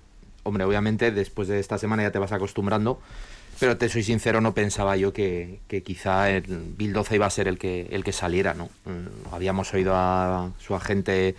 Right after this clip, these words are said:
declarar en varias ocasiones de que no había nada concreto, de que él estaba contento aquí,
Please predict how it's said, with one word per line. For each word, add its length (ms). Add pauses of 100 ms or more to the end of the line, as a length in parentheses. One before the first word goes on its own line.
(460)
declarar 240
en 100
varias 260
ocasiones 380
de 80
que 100
no 80
había 220
nada 220
concreto, 640
de 80
que 580
él 80
estaba 320
contento 480
aquí, 340